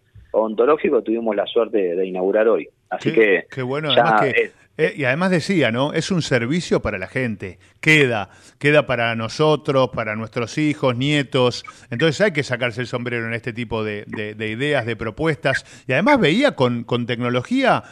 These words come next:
Speaker 2: veía que te llega una radiografía, miden directamente desde la imagen,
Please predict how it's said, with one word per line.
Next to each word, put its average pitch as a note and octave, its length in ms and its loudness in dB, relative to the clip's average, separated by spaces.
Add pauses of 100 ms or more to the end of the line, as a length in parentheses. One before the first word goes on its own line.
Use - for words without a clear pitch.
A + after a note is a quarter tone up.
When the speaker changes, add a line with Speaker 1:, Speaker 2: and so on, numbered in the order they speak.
(260)
Speaker 2:
veía D#3 320 0
que D#3 100 -2
te C3 160 -2
llega G3+ 300 0
una C#3 160 2
radiografía, B2+ 880 0 (200)
miden E3+ 600 6
directamente D3+ 800 2
desde A#2 240 0
la A#2 100 0
imagen, D#3+ 720 0